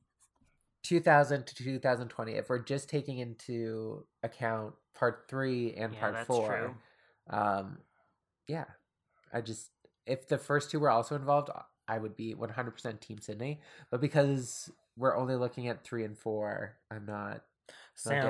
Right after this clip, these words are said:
Speaker 2: Sounds
Speaker 1: for it.
Speaker 2: good to me.
Speaker 1: Then the last semifinal is this a semifinal? It's a quarterfinal, I guess, right?
Speaker 2: The
Speaker 1: Yeah,
Speaker 2: next
Speaker 1: my bad.
Speaker 2: regional divisionals.
Speaker 1: <laughs> Is Chris from Get Out versus Mia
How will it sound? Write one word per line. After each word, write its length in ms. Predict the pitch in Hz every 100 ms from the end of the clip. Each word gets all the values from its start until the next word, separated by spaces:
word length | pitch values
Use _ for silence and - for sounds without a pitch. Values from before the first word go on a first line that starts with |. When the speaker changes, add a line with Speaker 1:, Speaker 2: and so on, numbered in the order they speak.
| 104
Speaker 2:
Sounds 40 |
Speaker 1:
for 40 | 104 147 143
it. 60 |
Speaker 2:
good 180 | 143 135
to 400 | - 151 139 139
me. 680 | 131 131 139 175 208 160 170 - _ _ _ _
Speaker 1:
Then 560 | 117 127 127 127 127 - -
the 120 | 123
last 420 | 117 131 165 185 -
semifinal 880 | - 123 110 113 104 104 107 139 156 _ - _ _ _ _ _ _ _ _ _ _
is 140 | 123
this 200 | 139 165
a 40 | 185
semifinal? 580 | 190 175 165 175 175 -
It's 100 | 175
a 60 |
quarterfinal, 640 | - - - - - 50 50
I 40 |
guess, 300 | - - -
right? 240 | - 139 151 _ - - -
Speaker 2:
The 60 | 123
Speaker 1:
Yeah, 100 | 147
Speaker 2:
next 300 | 165 - 139
Speaker 1:
my 140 | 165
bad. 160 | 156 -
Speaker 2:
regional 280 | - 175 165
divisionals. 960 | 151 139 135 117 147 113 120 - - 175 185
Speaker 1:
<laughs> 220 | 139 - -
Is 320 | 131 135 -
Chris 540 | - 196 208 196 -
from 300 | - 151 135
Get 180 | 135 131
Out 360 | 131 135 - -
versus 520 | 113 131 - 127 - 101
Mia 540 | 131 160 120 98